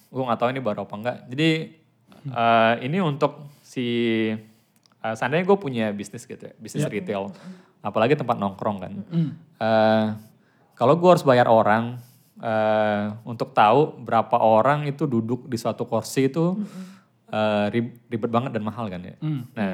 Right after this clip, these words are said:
Speaker 3: Iya, iya.
Speaker 1: eh, jadi di Warung Pintar kita juga punya teknologi itu sih.
Speaker 3: Mm-mm.
Speaker 1: Jadi kita bisa ngitung ada berapa banyak orang yang datang ke warungnya, eh, kira-kira demografinya seperti apa, apakah
Speaker 3: Oke.
Speaker 1: dia cewek, apakah dia cowok,
Speaker 2: Hmm.
Speaker 1: eh, terus berapa lama dia nongkrong di warung.
Speaker 3: Oke.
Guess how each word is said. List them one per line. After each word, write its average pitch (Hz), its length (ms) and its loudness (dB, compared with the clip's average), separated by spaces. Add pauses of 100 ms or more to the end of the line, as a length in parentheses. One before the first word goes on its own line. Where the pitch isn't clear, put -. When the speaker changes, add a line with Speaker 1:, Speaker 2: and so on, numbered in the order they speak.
Speaker 3:
Iya, - 60 -18
iya. - 60 -18
Speaker 1:
eh, 104 360 4
jadi 117 140 -2
di 156 100 0
Warung 117 240 4
Pintar 120 240 0
kita 170 160 -6
juga 143 200 0
punya 107 160 -2
teknologi 104 440 -6
itu 117 120 -6
sih. 101 160 -14
Speaker 3:
Mm-mm. 190 500 -12
Speaker 1:
Jadi - 200 -2
kita 147 180 0
bisa 117 400 2
ngitung 110 360 -2
ada 113 200 0
berapa 110 260 2
banyak 107 320 2
orang 120 420 0
yang 110 240 0
datang 104 400 -4
ke 101 120 -12
warungnya, 98 600 -4 (600)
eh, 101 280 -2
kira-kira 107 440 -4
demografinya 101 720 -2
seperti 104 400 -6
apa, 156 480 -4
apakah 101 400 -6
Speaker 3:
Oke. 95 100 -10
Speaker 1:
dia 98 160 -4
cewek, 101 400 -4
apakah 123 340 -6
dia 104 140 -4
cowok, 101 440 -4 (200)
Speaker 2:
Hmm. 170 260 -2
Speaker 1:
eh, 104 220 -6
terus 156 180 -6
berapa 110 300 -4
lama 151 300 -2
dia 156 120 0
nongkrong 101 360 -6
di 98 80 -6
warung. 95 400 -8
Speaker 3:
Oke. 202 480 -18